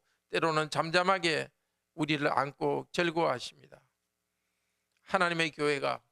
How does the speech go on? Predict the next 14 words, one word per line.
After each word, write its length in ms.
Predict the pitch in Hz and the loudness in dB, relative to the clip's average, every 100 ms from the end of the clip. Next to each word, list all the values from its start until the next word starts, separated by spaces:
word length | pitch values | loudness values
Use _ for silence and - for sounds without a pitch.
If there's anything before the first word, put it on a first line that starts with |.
| _ _ | _ _
온 280 | 156 165 180 | -2 -2 0
세상에서 760 | 175 156 160 151 - 151 151 - _ _ _ | -2 -2 -2 -4 -4 -6 -6 -12 _ _ _
명예롭게 500 | 147 156 165 180 190 | -2 0 0 0 -2
된다는 540 | 165 156 147 147 131 _ _ _ _ 170 | -2 -2 0 0 -4 _ _ _ _ -6
이 220 | 175 156 | -2 0
약속을 460 | 135 - 143 135 | 0 -4 -6 -6
믿고 500 | 131 143 - 143 170 - _ _ _ | -4 -8 -4 -4 -4 -6 _ _ _
감사합시다. 840 | 127 123 131 123 - - - - _ _ _ _ _ _ _ _ _ _ _ | -10 -8 -8 -8 -10 -18 -20 -20 _ _ _ _ _ _ _ _ _ _ _
기도합시다. 560 | - - - - _ 175 _ _ _ _ _ _ _ _ _ _ _ _ _ _ _ _ _ _ _ _ _ _ _ _ _ | -20 -20 -20 -20 _ _ _ _ _ _ _ _ _ _ _ _ _ _ _ _ _ _ _ _ _ _ _ _ _ _ _
하나님께서 560 | 160 151 139 139 - | -4 -4 -4 -6 -8
백성들을 720 | 143 143 - 147 123 127 123 117 _ _ _ _ _ _ _ _ | -6 -8 -8 -12 -8 -6 -6 -10 _ _ _ _ _ _ _ _
죄 360 | - 139 143 143 | -6 -2 -2 -4
때문에 320 | 165 143 139 131 | -10 -10 -8 -8
심판하시지만 840 | - 139 131 127 - 127 135 131 | -12 -8 -8 -8 -12 -20 -20 -20